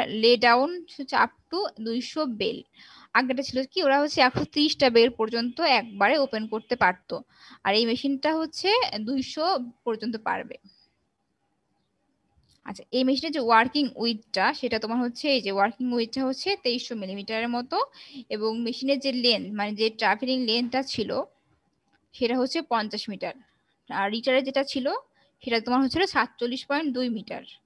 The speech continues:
ঠিক আছে? এটা একটু বেশি, পঞ্চাশ মিটার। এবং সব থেকে important যে বিষয়টা হচ্ছে এ-, সেটা হচ্ছে এটা যে এখানে opening roller দুইটা ইউজ হয়, ইটারে হচ্ছে একটা ইউজ হয়তো, আর এখানে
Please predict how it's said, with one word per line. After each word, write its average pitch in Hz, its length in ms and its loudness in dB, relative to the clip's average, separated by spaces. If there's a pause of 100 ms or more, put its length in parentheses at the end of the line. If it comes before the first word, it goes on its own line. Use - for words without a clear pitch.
(120)
ঠিক 277 120 -10
আছে? 403 220 -6 (580)
এটা 240 140 2
একটু 285 200 0
বেশি, 226 260 0 (140)
পঞ্চাশ 220 300 -2
মিটার। - 240 -12 (1600)
এবং 254 200 2
সব 254 260 4
থেকে - 160 0
important 320 420 0
যে 330 60 -4 (100)
বিষয়টা 233 280 -8
হচ্ছে 240 340 -8
এ-, 226 280 -8 (100)
সেটা 226 300 -10
হচ্ছে 247 240 -12
এটা 220 500 -4
যে 214 200 -4 (360)
এখানে 277 380 0
opening 254 400 0
roller 262 280 0
দুইটা 262 280 -2
ইউজ 190 280 -2
হয়, - 140 -8 (140)
ইটারে 233 420 -2
হচ্ছে 285 280 -4 (200)
একটা - 300 -4
ইউজ 233 220 -2
হয়তো, 277 240 0 (400)
আর 196 160 -2
এখানে 262 300 -4